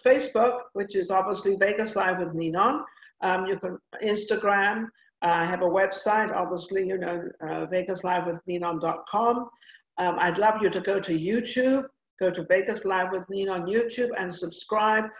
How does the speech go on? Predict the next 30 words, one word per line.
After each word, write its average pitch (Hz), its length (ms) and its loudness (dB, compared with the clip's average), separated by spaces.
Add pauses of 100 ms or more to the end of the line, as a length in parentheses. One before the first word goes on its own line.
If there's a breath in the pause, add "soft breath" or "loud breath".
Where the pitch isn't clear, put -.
(240 loud breath)
because 170 280 -4
the 175 100 -8
more 190 260 0
you 185 100 0
subscribe, 180 720 -4
the 160 80 -4
more 165 220 -2
you 170 180 -6
get. - 220 -2
I 214 100 -2
just 220 200 -4
had 196 140 -2
a 170 120 -4
guy 190 340 0
on 175 300 0 (320 loud breath)
that 180 180 -4
talked 190 240 0
about 180 380 0
all 185 280 -2
this, 170 300 -4
um, 170 500 0 (380)
environmental 180 960 2
air 175 500 4
and 143 180 -10 (500)
painting 180 400 -4
a 165 60 -4
ceiling 185 560 -2
and 170 100 -4
all 170 200 -2
the 170 280 0